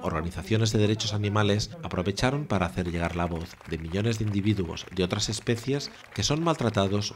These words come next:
usados y asesinados en nombre de tradiciones gastronómicas o culturales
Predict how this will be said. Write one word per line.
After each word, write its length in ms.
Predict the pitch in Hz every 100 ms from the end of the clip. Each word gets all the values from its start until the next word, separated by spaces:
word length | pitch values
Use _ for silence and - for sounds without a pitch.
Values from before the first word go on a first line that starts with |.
| 98
usados 520 | 87 107 92 87 - -
y 40 |
asesinados 680 | - - 87 101 120 147 - - -
en 160 | 101
nombre 240 | 120 143 156
de 120 | 117
tradiciones 580 | 104 98 - 117 139 98
gastronómicas 800 | 85 87 101 120 117 135 131 -
o 80 | 92
culturales 680 | - 87 98 104 110 120